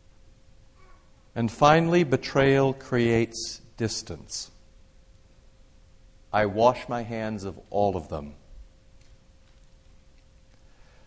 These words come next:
Played out in this way, betrayal is its own form of death.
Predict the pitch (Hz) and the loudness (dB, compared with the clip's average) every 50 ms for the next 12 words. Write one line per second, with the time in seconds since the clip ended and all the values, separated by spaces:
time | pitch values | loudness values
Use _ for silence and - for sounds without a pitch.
0 | - - - - - - - 185 190 196 185 180 180 180 175 170 160 156 143 143 | -20 -20 -20 -20 -2 6 8 10 10 10 10 10 10 8 8 6 2 2 2 2
1 | 147 135 - - - 113 107 107 107 104 110 110 - - - 147 147 147 147 147 | 0 0 0 0 2 4 4 4 4 2 -2 -6 -6 -6 -4 -2 0 0 0 0
2 | 151 151 151 147 147 - - - 131 110 120 123 117 - - 127 123 123 127 127 | 0 0 -2 -2 -4 -6 -6 -4 -4 -4 -4 -6 -6 -4 -2 -2 0 0 -2 -2
3 | 127 123 - - 123 120 113 117 117 113 113 - - 107 92 87 - - 107 101 | -6 -8 -10 -6 -4 -2 0 0 0 -2 -2 -6 -8 -8 -8 -10 -10 -4 -2 0
4 | 92 82 80 78 - - - - | 0 0 -2 -4 -10 -16 -20 -20